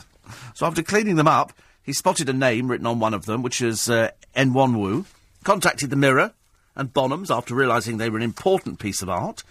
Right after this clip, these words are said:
but the mystery remains about how the art ended up at the school. One theory, which fits because, uh, the gangsters Rennie and Rogie were former pupils, is the statues were stolen, then hidden because they were so big they were impossible to sell.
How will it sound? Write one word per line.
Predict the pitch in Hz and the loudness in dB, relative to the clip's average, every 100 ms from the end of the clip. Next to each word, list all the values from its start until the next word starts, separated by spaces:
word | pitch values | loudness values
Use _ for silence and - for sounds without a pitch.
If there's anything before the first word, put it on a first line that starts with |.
| - - - - | -20 -20 -10 -6
but | |
the | 120 | 0
mystery | 165 214 - 180 | 2 2 2 0
remains | 151 151 127 117 | 2 2 0 -4
about | 107 | -2
how | 135 | -2
the | 139 - | -2 0
art | 170 185 113 - - | 0 2 0 -2 -6
ended | 147 165 117 | -4 0 2
up | 117 - - | 0 -2 -6
at | 120 - - | -6 -6 -8
the | 131 | -4
school. | - - 233 226 98 82 _ _ _ _ _ _ _ _ _ - | -4 -4 -2 -2 -2 -4 _ _ _ _ _ _ _ _ _ -4
One | 151 208 | 0 0
theory, | - 185 185 110 117 135 _ - | 0 0 2 0 -2 -8 _ -12
which | - - | -8 -4
fits | 190 - - | -2 -2 -4
because, | - 117 120 107 98 - | -6 -4 -2 -2 -4 -2
uh, | 110 110 | -2 0
the | 92 | -2
gangsters | 113 123 117 - 107 95 | 0 0 -2 -4 -4 -2
Rennie | 117 110 | -2 0
and | 104 | 0
Rogie | 107 113 98 | 0 0 -2
were | 95 | -6
former | - 113 95 | -4 -4 -2
pupils, | 139 127 104 - - - - | -2 -2 -2 -4 -12 -16 -6
is | 113 | -2
the | 135 | 0
statues | - 185 - 143 | 2 0 0 -2
were | 127 | 0
stolen, | - - 202 196 120 | 0 2 2 2 0
then | 117 113 | -2 -4
hidden | 160 175 127 120 - - | -4 -2 -4 -4 -10 -20
because | - 135 | -8 -4
they | 135 | -2
were | 127 | 0
so | - 185 | 2 2
big | - 120 | 0 -2
they | 131 | -2
were | 127 | -2
impossible | 139 - 143 - 139 147 | -2 -2 -4 -2 -2 -2
to | 147 | -2
sell. | - 175 120 95 90 | 2 2 2 -2 -8